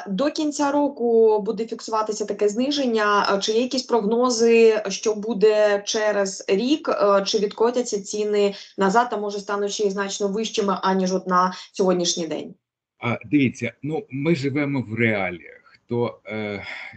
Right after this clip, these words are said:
Speaker 2: якщо ми подивимось на, на ринок всього, що ми використовуємо в своєму житті, на жаль, на жаль, ні в Україні, ні, ні в,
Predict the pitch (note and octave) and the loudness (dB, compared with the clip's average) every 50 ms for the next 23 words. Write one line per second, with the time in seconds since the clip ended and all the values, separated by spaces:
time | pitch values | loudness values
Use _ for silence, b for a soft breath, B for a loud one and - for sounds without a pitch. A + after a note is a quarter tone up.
0 | - A2+ B2 B2 A#2+ - D3+ C#3+ C#3+ C3+ C3+ - B2 A2 B2+ B2 A#2 A#2 A2+ A2 | -6 -4 -4 -4 -4 -4 -4 -2 -2 -4 -4 -4 -2 0 0 0 0 0 0 0
1 | A2+ A2 - - A#2 A2+ A2 G2+ - G2 G#2+ G#2+ G#2 G#2 G2+ G2 G2+ A2 A#2+ A2+ | 0 -2 -2 -2 -2 -2 -2 -4 -6 -8 -6 -6 -6 -8 -8 -8 -6 -4 -2 -2
2 | A2 A2+ - _ - - C3 A#2 G#2+ G#2+ G2+ - - A2 G#2 G#2 G#2+ G#2 G#2 G2 | -2 -4 -6 _ -6 -4 -2 -2 -2 -4 -6 -6 -8 -6 -6 -4 -4 -4 -4 -6
3 | B B B B B B _ A#2 A2+ A2+ A#2 G#2+ G#2 - _ A#2 A2+ G#2+ G2+ G#2 | B B B B B B _ -4 -2 -2 -2 -4 -4 -4 _ -4 -2 -2 -4 -4
4 | G2+ G2 - - A#2 G#2+ G#2 G#2+ G#2 - A2 G#2+ - - C3 A#2+ A2+ A2 A2+ A2+ | -8 -10 -8 -6 -4 -2 -2 -4 -6 -6 -10 -10 -8 -6 -4 -2 -2 0 -2 -2
5 | - - A#2+ A#2 A#2+ B2 B2+ B2 - - G2+ G2+ G2+ - G#2+ A2 A2 A2 A2 A2 | -2 -2 -2 0 0 -2 -2 -4 -6 -8 -10 -10 -10 -8 -6 -4 -4 -4 -4 -6
6 | b b b b b G#2 A2+ B2 B2 C3 C3 - A#2+ A#2 A2 G#2+ G#2 G2+ G2 G2 | b b b b b -2 0 0 0 0 -4 -4 -4 -2 -2 -2 -2 -4 -4 -4
7 | G2 G2 G2 G2 G#2 G#2+ F#2+ - A2 A2 A2+ A2 G#2 G2 | -6 -6 -6 -6 -6 -8 -8 -6 -4 -4 -2 -4 -4 -8